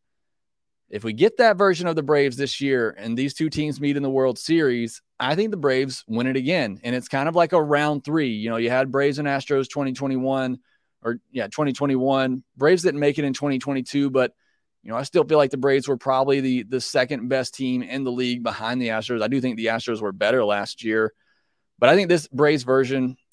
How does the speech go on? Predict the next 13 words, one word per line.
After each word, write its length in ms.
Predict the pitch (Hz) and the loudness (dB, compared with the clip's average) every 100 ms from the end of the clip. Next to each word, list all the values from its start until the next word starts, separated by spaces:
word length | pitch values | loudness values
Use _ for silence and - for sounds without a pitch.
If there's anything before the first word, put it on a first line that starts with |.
| - | 2
is 240 | 131 135 | 2 4
better 400 | 131 123 123 123 - | 4 4 4 0 -4
than 160 | 127 | -2
last 320 | 123 117 117 - | 0 -2 -4 -2
year's 220 | 123 110 | -4 -2
team, 280 | 123 117 120 | -4 -2 -2
which 220 | 117 - | -4 -4
won 160 | 123 | -2
a 40 | 127 | 0
hundred 280 | 120 123 123 | 0 0 -2
and 100 | 117 | -2
one 200 | 113 110 | -2 -2
games. 420 | 107 107 113 | -4 -4 -6